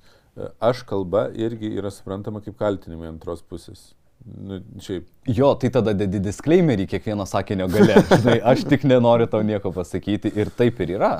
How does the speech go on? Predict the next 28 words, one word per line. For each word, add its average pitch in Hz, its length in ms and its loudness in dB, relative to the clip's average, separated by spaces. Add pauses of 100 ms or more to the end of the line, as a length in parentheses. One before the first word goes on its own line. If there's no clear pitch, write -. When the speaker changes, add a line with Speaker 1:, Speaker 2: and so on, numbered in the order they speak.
(160)
Speaker 2:
Nu, 98 240 -8
kai 120 140 -2
Speaker 1:
Ne, 107 80 -6
ne, 104 100 -10
Speaker 2:
kitas 113 220 0
Speaker 1:
nes - 80 -8
kai, 113 160 2
kai 107 160 -4
jau 104 100 4
yra 104 160 4
emociškai 107 400 -4
jautru, 120 320 -2
tai 131 160 -4
ar, 110 140 0 (100)
ar 101 160 0
tu 98 240 -10
su - 160 -14
tu 131 180 -6
sakai, 185 300 -6
ar 185 80 -4
su - 160 -6
aš 196 160 -2
jau 82 140 -8
ten 80 200 -14
priimu. 87 220 -8
Speaker 2:
Taip, 95 320 -4
taip. - 240 -10 (640)
Speaker 1:
Mhm. 92 340 -18